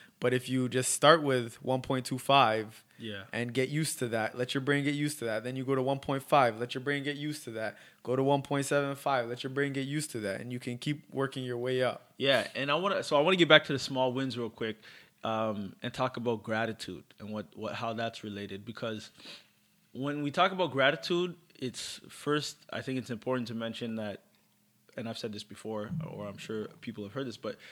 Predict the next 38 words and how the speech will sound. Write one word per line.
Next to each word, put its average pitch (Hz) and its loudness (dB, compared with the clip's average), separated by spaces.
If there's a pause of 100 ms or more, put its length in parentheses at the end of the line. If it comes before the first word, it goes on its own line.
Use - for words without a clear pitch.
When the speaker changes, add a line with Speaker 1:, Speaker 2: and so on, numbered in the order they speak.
(100)
Speaker 2:
as 127 -6
humans, 156 -2
we 127 -2
want 123 -2
more. 104 -10 (200)
We 117 0
always 131 4
Speaker 1:
Mm-hmm. 131 -4
Speaker 2:
want 107 -4
more 123 -2
and 123 -4
more 120 -4
and 110 -4
more. 104 -6 (400)
Uh, 107 -6 (160)
and 113 -4 (120)
because 156 0
we, 135 -2 (200)
we 110 -6
have 131 2
that 110 -2
drive 110 2
and 107 -8
desire 110 -2
to - -14
want 107 -6
more, 117 -2
we 117 -6
forget, 113 -2
we 107 -10
tend 117 -6
to - -14
forget 113 -4
what 107 -4
we 104 -4
already 104 -6
have. 110 -6 (500)
And 123 2